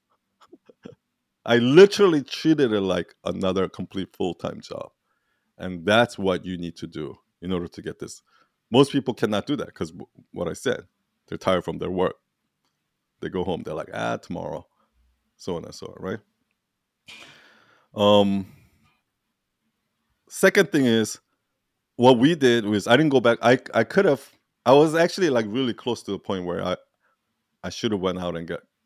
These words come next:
I could have went out and get a regular job in order to support my business, but I didn't. What we did instead was we just worked our ass off,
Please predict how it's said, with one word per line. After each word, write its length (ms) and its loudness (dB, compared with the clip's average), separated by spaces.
I 120 -8
could 200 -2
have 180 -4
went 220 -8
out 140 -8
and 100 -14
get 120 -10
a 140 -14
regular 360 -8
job 320 -6
in 100 -12
order 140 -10
to 100 -6
support 360 -2
my 120 -10
business, 500 -14
but 120 -2
I 80 -2
didn't. 300 0
What 180 4
we 100 2
did 180 2
instead 360 2
was 280 -4
we 120 -6
just 200 -4
worked 260 -4
our 120 -4
ass 240 -8
off, 260 -14